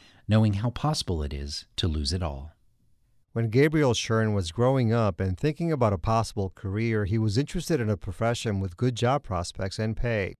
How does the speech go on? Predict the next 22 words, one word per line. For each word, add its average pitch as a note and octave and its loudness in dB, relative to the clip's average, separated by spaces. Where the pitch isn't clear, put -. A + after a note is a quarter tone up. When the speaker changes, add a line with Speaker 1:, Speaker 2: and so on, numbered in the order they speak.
Speaker 2:
He C3 4
had E3+ 6
an F3 0
older B2+ 2
cousin B2 2
who A2+ 4
had G#2+ 2
become A#2+ 2
an A2 4
engineer, G2+ 0
so - -6
at G2 -6
the F#2+ -4
ripe B2 -2
old C3 2
age C3+ 0
of G2+ -8
six - -4
or A2 -4
seven, G#2+ -2
Shern G2 -6
decided B2+ -2